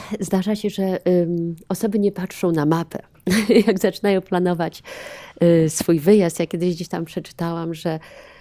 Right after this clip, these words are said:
ktoś pora-, radzi, żeby pojechać tam na Bros-, Bru-, y, most brukliński rano, potem do Central Parku, potem na zachód słońca do Dumbo. I to są wszystko bardzo dobre pomysły, ale trzeba pamiętać, że Nowy Jork jest olbrzymi, tak? To jest miasto, gdzie mieszka osiem pół miliona osób.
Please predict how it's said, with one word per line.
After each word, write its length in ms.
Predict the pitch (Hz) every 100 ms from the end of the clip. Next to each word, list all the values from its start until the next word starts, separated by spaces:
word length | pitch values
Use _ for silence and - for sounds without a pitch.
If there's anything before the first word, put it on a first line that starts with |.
| - 180
ktoś 500 | - 190 - - - -
pora-, 260 | 180 180 -
radzi, 380 | 170 175 165 160
żeby 360 | 170 165 151
pojechać 400 | - 160 147 -
tam 160 | 160 151
na 140 | 156
Bros-, 380 | 156 202 208 -
Bru-, 360 | 165 165 180 -
y, 140 | 170
most 220 | 165 208 196
brukliński 580 | 214 214 202 - 214
rano, 360 | 196 196 185 175 - -
potem 240 | 208 196 160
do 100 | 151
Central 400 | 233 214 214 190
Parku, 420 | 190 185 - 196
potem 280 | 190 175 165
na 100 | 156
zachód 300 | 175 175 -
słońca 340 | 220 214 202
do 100 | 196
Dumbo. 380 | 175 190 185 170 - - -
I 40 |
to 100 | 226
są 120 | 214
wszystko 360 | 214 269 - 185
bardzo 280 | 190 185 190
dobre 240 | 185 180
pomysły, 440 | 196 185 156 - -
ale 160 | 185
trzeba 220 | 190 202
pamiętać, 540 | - 185 185 190 180 -
że 80 | 185
Nowy 320 | 180 170 170
Jork 260 | 175 170
jest 180 | 170 160
olbrzymi, 540 | 160 147 143 151 - -
tak? 220 | - 143
To 100 | -
jest 140 | 120 165
miasto, 340 | 165 160 160
gdzie 180 | 156 160
mieszka 300 | 156 - -
osiem 260 | 151 -
pół 180 | - 151
miliona 380 | 151 156 147 -
osób. 340 | - 143 -